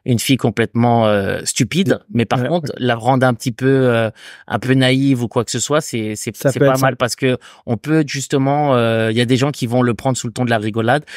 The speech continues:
Speaker 1: et qui
Speaker 2: Ouais.
Speaker 1: vont, ils savent très bien qu'elle est en train de troller et qui vont aller
Speaker 2: Ah,
Speaker 1: mettre
Speaker 2: ok.
Speaker 1: un commentaire ou, ou quoi que
Speaker 2: Stylé.
Speaker 1: ce soit. Donc c'est, euh, c'est,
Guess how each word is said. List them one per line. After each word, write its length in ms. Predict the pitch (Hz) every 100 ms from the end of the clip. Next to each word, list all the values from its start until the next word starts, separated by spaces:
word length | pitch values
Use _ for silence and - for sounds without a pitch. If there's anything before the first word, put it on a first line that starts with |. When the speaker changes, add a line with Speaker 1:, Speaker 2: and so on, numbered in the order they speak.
| -
Speaker 1:
et 80 | -
qui 60 | 139
Speaker 2:
Ouais. 80 | 143
Speaker 1:
vont, 200 | 117 131 -
ils 100 | 135
savent 220 | - 127
très 160 | - 131
bien 160 | 143
qu'elle 160 | 131 117
est 40 |
en 60 | 113
train 160 | -
de 60 | 120
troller 420 | - 127 127 160 - - -
et 80 | 110
qui 140 | 120
vont 140 | 113
aller 120 | 117 120
Speaker 2:
Ah, 20 |
Speaker 1:
mettre 160 | 143 143
Speaker 2:
ok. 80 | 143
Speaker 1:
un 40 |
commentaire 580 | 123 110 110 - 123 120
ou, 180 | 110 107
ou 40 |
quoi 120 | - 120
que 0 |
Speaker 2:
Stylé. 160 | 123
Speaker 1:
ce 40 | 123
soit. 80 | 131
Donc 140 | 123
c'est, 220 | - 123 113
euh, 180 | 110
c'est, 340 | 104 - 107